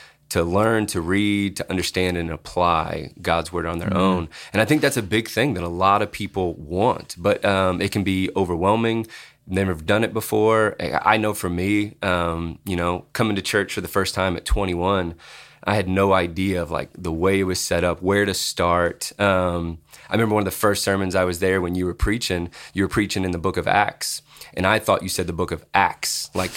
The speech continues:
Speaker 1: a lumberjack.
Speaker 2: A X.
Speaker 1: Like, it's a very different story. Yeah,
Speaker 2: <laughs>
Speaker 1: A X E. Um, so just with people that are like, "Hey, I want that. I, I wanna be able to open up my Bible." Um, could you just kinda share just maybe even a little bit of your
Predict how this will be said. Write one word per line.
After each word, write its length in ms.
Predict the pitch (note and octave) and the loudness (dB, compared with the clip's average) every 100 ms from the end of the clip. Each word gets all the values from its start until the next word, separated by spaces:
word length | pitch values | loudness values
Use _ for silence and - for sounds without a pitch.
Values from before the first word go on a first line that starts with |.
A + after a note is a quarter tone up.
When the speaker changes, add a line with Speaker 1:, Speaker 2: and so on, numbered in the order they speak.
| - | -4
Speaker 1:
a 80 | F2 | -2
lumberjack. 460 | F2+ G#2+ G2 G#2 | 2 4 4 2
Speaker 2:
A 160 | G#2 E2 | 2 0
X. 120 | - | -2
Speaker 1:
Like, 140 | G2 G2 | -2 0
it's 120 | A#2 | 0
a 40 | G#2+ | 2
very 220 | D3 D#3 | 4 4
different 260 | C#3 C3 | 2 0
story. 400 | - F3 E3 C3 | 2 4 6 6
Yeah, 240 | A#2 B2 G#2 | 4 2 2
Speaker 2:
<laughs> 0 | |
Speaker 1:
A 180 | C3+ A#2+ | 2 2
X 280 | B2 - | 0 0
E. 260 | B2+ B2+ G2 - - - | 0 0 0 -6 -10 2
Um, 880 | B2+ C3+ C3+ B2+ A#2+ G#2+ G2+ G2 F2+ - - - | 4 6 6 6 4 4 2 -2 -6 -14 -20 -6
so 260 | - C3+ | 2 4
just 340 | C3 F#3 G3 - | 4 2 0 2
with 420 | C#3 C3 B2+ A2+ | 4 6 4 -2
people 300 | - D3 C#3+ | -2 2 2
that 120 | A#2+ | 4
are 60 | G#2 | 4
like, 220 | G2 F#2 | 2 0
"Hey, 160 | A2+ G2+ | 0 0
I 160 | G#2+ D3 | 2 2
want 440 | F#2 D#2+ F2+ B2 | 0 0 0 2
that. 280 | C3 D3 E3 | 0 0 0
I, 140 | A2 - A#2+ | 0 4 4
I 40 | |
wanna 300 | B2+ G2 G#2+ | 4 2 0
be 120 | A#2 B2 | 2 2
able 140 | A#2+ | 2
to 60 | G2+ | 0
open 220 | A2+ B2 | 2 0
up 80 | A#2+ | 2
my 140 | A#2 | 0
Bible." 560 | A2 A2+ A2+ A2+ A2+ - - - - | 4 4 4 2 0 -2 -12 -18 -2
Um, 440 | G#2 G2+ F#2+ F#2 F2 | 4 6 4 2 0
could 180 | D3 | -2
you 80 | F#3 | 0
just 300 | A3+ A3 - | 2 0 0
kinda 160 | - B2 | 0 0
share 260 | - C3 A#2 | 2 2 2
just 220 | A#2 - | 0 0
maybe 200 | B2 C3+ | 2 2
even 200 | B2 A#2+ | 2 2
a 60 | G2+ | 2
little 220 | G#2 A2 | 2 2
bit 120 | G#2 | 2
of 160 | G2+ F2 | 0 -2
your 640 | E2+ F#2+ G#2+ A2 G#2 F#2 | -2 2 4 4 2 -2